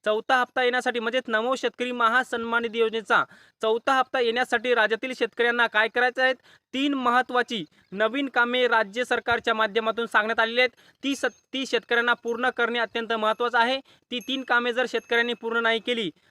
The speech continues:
तर नमो शेतकरी योजनेचा चौथा हप्ता राज्यातील शेतकरी बांधवांच्या खात्यामध्ये येणार नाहीत. आणि ज्या शेतकऱ्यांनी पूर्ण केलेले आहेत already किंवा चेक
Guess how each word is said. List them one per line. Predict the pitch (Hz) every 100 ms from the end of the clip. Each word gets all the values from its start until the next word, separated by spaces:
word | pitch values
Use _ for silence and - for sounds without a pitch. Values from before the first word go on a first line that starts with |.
| _
तर | 247
नमो | 240 240 262
शेतकरी | - 247 254 240
योजनेचा | 233 226 226 247
चौथा | - 214 226 254
हप्ता | - - 240
राज्यातील | 220 208 220 254 254 262 - _ -
शेतकरी | 226 214 262 262
बांधवांच्या | 220 220 226 220 240 -
खात्यामध्ये | 214 226 226 220
येणार | 214 226
नाहीत. | 240 208
आणि | 170 202
ज्या | 190 226
शेतकऱ्यांनी | 247 240 240 233 226
पूर्ण | 220 220 233
केलेले | 233 226
आहेत | 254 247
already | 233 226 233 262 262 _ _
किंवा | 226 247
चेक | - 254